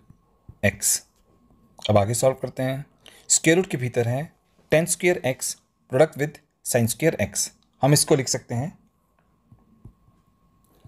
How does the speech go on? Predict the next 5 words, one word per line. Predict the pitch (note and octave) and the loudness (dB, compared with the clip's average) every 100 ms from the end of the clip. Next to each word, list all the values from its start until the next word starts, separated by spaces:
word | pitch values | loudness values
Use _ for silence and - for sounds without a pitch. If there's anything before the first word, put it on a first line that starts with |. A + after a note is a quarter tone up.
| - _ - | -20 _ 0
टैन | B2 | 2
एक्स | C#3 - - - _ _ _ _ _ _ _ _ _ | 2 -2 -6 -10 _ _ _ _ _ _ _ _ _
sin | - B2+ A#2+ A#2 | 0 2 4 2
x | A2+ | -2
का | - E3+ | -4 -4